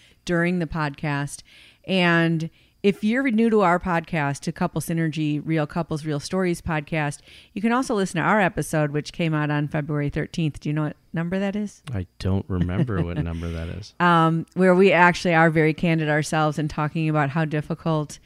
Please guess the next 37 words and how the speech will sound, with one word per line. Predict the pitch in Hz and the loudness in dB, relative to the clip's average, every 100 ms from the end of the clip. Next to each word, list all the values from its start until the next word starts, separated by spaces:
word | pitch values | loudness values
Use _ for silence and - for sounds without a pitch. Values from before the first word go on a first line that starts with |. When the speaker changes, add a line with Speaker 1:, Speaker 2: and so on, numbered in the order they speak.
| _ - _ _ - | _ -20 _ _ -4
Speaker 1:
uh, | 156 147 - | 0 0 0
and | 175 175 | 0 2
rewarding | 190 175 190 226 190 156 | 2 2 2 2 2 2
it | 151 | 2
is | 151 151 147 - | 2 2 0 -4
to | - 185 160 | -4 0 2
really | 160 160 165 | 2 0 0
put | - | 0
in | 156 | 0
the | 147 | 0
work | 147 143 | -2 -2
in | 147 | -2
a | |
relationship. | 147 147 143 - 151 143 147 - - - _ | -2 -2 -4 -4 -4 -4 -6 -12 -20 -20 _
So | - - 175 165 | -6 4 6 8
I | |
wanna | 175 180 180 | 8 6 4
thank | - 190 180 - | 4 2 2 2
John | 180 165 165 | 4 6 4
and | 175 165 | 4 0
Kate | - 180 170 | 0 0 0
again | 160 156 147 165 233 | -2 0 2 2 2
for | 208 | 2
being | 175 175 | 2 0
on | 190 | 0
the | 240 | -2
podcast | 214 156 165 165 185 - - - - - - | 0 -2 0 0 0 -4 -16 -20 -20 -20 -6
and | 165 170 170 170 | 0 4 4 2
for | 185 | 0
being | 170 170 175 | 0 0 0
so | 180 170 | 2 2
honest | 139 156 165 160 | 4 2 0 -2
and | 170 160 | -4 -4
forthcoming | 165 165 - 165 165 | -4 -6 -4 -4 -2
with | 175 165 | -2 -4
their | 180 | -4
relationship. | 170 165 170 208 - 170 | -4 -4 -6 -8 -8 -10